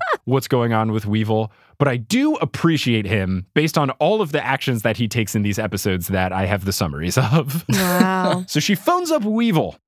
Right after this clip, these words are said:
Speaker 2: and she relays this parrot-based information and asks Weevil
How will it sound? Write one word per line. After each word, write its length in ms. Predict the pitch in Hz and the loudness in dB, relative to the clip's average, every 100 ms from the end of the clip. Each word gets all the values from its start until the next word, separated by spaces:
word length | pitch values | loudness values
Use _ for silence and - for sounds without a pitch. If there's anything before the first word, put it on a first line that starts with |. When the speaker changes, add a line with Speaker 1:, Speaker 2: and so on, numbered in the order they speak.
| - | -2
Speaker 2:
and 160 | 143 | 0
she 360 | - 190 185 165 - | 0 0 -2 -4 -8
relays 640 | 151 165 202 220 208 175 | -2 2 2 2 2 0
this 160 | 165 151 | 0 -2
parrot-based 640 | - 156 156 - 139 - | 0 0 0 0 0 -2
information 760 | - 131 120 110 110 101 90 92 - - - | -2 -2 2 2 2 2 0 -2 -4 -8 0
and 300 | 131 123 143 | 2 0 -2
asks 400 | 170 202 - - | -2 0 -2 -4
Weevil 480 | 156 160 123 107 101 | 0 2 2 2 0